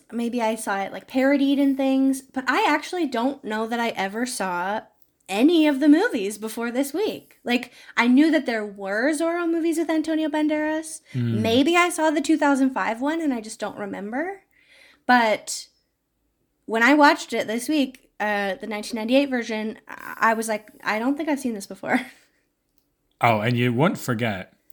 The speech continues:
Speaker 2: My household
Speaker 1: Mm-mm.
Speaker 2: was a Catherine Zeta-Jones household, so we did have a lot of her work cross our table. S-, but,
Speaker 1: As all
Speaker 2: um,
Speaker 1: good households are, I would argue.
Speaker 2: <laughs> Yeah.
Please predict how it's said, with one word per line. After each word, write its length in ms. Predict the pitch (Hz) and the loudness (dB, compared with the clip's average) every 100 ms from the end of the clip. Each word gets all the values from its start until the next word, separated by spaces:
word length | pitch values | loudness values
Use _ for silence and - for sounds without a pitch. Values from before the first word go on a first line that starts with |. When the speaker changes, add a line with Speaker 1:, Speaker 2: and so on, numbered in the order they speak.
| - _ - | -20 _ 0
Speaker 2:
My 160 | 131 | 4
household 400 | 143 156 - 160 | 6 6 6 4
Speaker 1:
Mm-mm. 40 | 139 | 4
Speaker 2:
was 160 | 139 135 | 4 4
a 320 | 120 113 110 | 4 2 2
Catherine 360 | - 123 131 113 | 4 4 4 2
Zeta-Jones 540 | 127 117 113 110 107 | 2 2 0 -2 -2
household, 460 | 104 98 - 101 98 | -6 -8 -8 -8 -6
so 400 | 107 101 95 - - - _ | -6 -6 -8 -12 -20 -20 _
we 180 | 127 131 | 2 2
did 340 | 120 143 143 127 | 4 6 6 6
have 200 | 135 127 | 4 4
a 80 | 123 | 2
lot 480 | 117 117 113 117 - | 2 4 4 0 -4
of 160 | 123 - | -6 -4
her 220 | - 135 | 0 0
work 340 | 113 123 113 - _ _ - _ | 0 -2 -4 -8 _ _ -20 _
cross 320 | - 123 113 | 0 0 0
our 80 | 110 | -4
table. 600 | 104 107 101 90 80 78 _ _ _ _ _ _ _ _ | -6 -6 -8 -10 -16 -18 _ _ _ _ _ _ _ _
S-, 240 | - - 120 | -12 -10 -10
but, 320 | 107 123 117 | -2 2 4
Speaker 1:
As 140 | 262 | 4
all 180 | 220 254 | 4 2
Speaker 2:
um, 60 | 214 | 0
Speaker 1:
good 160 | 190 196 | -2 -4
households 460 | 190 190 202 185 | -6 -6 -6 -2
are, 260 | 214 220 160 | 2 2 0
I 100 | 156 | -4
would 140 | 98 - | -8 -12
argue. 340 | - - 123 - | -12 -2 2 6
Speaker 2:
<laughs> 0 | 175 | 6
Yeah. 460 | 143 127 104 107 | 6 4 0 -4